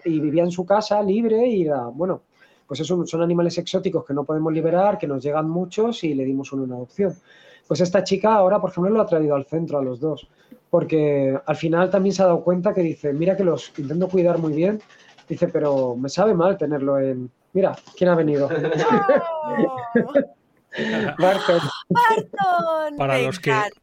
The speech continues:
Speaker 3: para los que están escuchando el podcast y no están en Twitch, acaba de aparecer, eh, en pantalla,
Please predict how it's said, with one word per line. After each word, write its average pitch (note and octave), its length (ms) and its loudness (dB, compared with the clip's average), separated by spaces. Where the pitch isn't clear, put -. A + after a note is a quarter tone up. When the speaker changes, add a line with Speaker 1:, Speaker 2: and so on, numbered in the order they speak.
Speaker 3:
para C#3 200 0
los B2+ 160 -6
que C#3+ 80 -6
están C#3 200 -2
escuchando C#3+ 380 -4
el C3 80 -4
podcast C3+ 400 -6
y A#2 60 -8
no A#2+ 80 -8
están B2 280 -6
en A#2 140 -8
Twitch, C3 380 -4
acaba A2+ 300 -8
de A#2 80 -6
aparecer, A2+ 680 -10
eh, A2 580 -6
en B2 200 -8
pantalla, B2+ 840 -4